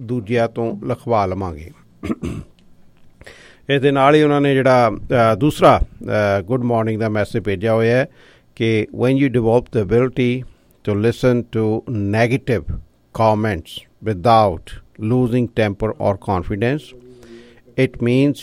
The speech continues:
you have become matured and truly educated। ਭਾਵ ਕਿ ਜਦੋਂ ਤੁਹਾਡੇ ਕੋਲੇ ਇੰਨੀ ਸਮਰੱਥਾ ਹੋ, ਹੋ ਜਾਂਦੀ ਹੈ ਕਿ ਤੁਸੀਂ ਕਿਸੇ ਵੀ ਨੈਗੇਟਿਵ ਕਮ-,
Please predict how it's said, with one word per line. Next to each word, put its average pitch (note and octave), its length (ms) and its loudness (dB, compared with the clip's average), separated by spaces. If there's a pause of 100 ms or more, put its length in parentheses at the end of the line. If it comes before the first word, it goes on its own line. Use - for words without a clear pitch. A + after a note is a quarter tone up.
you A#2 80 2
have G#2 180 0
become A2 480 -2
matured A#2+ 480 0 (440)
and G#2+ 60 -2
truly A#2 520 -2 (200)
educated। F2 600 -6 (200)
ਭਾਵ G2+ 340 4 (720)
ਕਿ B2+ 100 0
ਜਦੋਂ C3 380 2
ਤੁਹਾਡੇ A#2 480 0
ਕੋਲੇ B2+ 420 2
ਇੰਨੀ C3+ 440 0 (220)
ਸਮਰੱਥਾ A#2 540 0
ਹੋ, G#2 300 -6 (140)
ਹੋ A#2+ 100 0
ਜਾਂਦੀ G2 360 0
ਹੈ G#2 220 -2 (880)
ਕਿ B2 180 2
ਤੁਸੀਂ C#3+ 540 0
ਕਿਸੇ C#3+ 480 0
ਵੀ B2+ 520 0
ਨੈਗੇਟਿਵ A2 680 -2 (140)
ਕਮ-, G#2+ 300 0